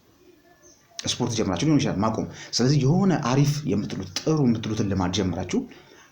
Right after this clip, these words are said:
ጥግ ድረስ ማታደርሱ ከሆነ እስካሁን አስቡት እስኪ እስካሁን ድረስ ምን ያህል ነገሮችን ጀምራችሁ ነው ያላቆማችሁት? ኮንሲስተንት ሆናችሁ ዲሲፕሊን ሆናችሁ ያልጨረሳችሁትን ነገር አስቡ በጭንቅላታችሁ ማለት ነው። ስለዚህ ግን ጀምሮ መጨረስን ስትለማመዱ፣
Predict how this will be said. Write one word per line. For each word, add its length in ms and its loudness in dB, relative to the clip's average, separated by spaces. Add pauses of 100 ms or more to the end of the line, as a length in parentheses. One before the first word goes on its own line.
(120)
ጥግ 200 0 (120)
ድረስ 240 2
ማታደርሱ 460 -2
ከሆነ 240 -2 (480)
እስካሁን 360 0
አስቡት 320 2
እስኪ 140 0
እስካሁን 280 -2
ድረስ 180 -2
ምን 180 4
ያህል 200 4 (440)
ነገሮችን 460 2
ጀምራችሁ 380 0
ነው 100 -2
ያላቆማችሁት? 580 -2
ኮንሲስተንት 640 0
ሆናችሁ 300 -2
ዲሲፕሊን 440 2
ሆናችሁ 360 -2 (640)
ያልጨረሳችሁትን 760 -2
ነገር 260 0
አስቡ 300 2
በጭንቅላታችሁ 600 -4
ማለት 200 -4
ነው። 100 -10 (520)
ስለዚህ 340 2
ግን 160 4
ጀምሮ 340 6
መጨረስን 420 2
ስትለማመዱ፣ 580 -2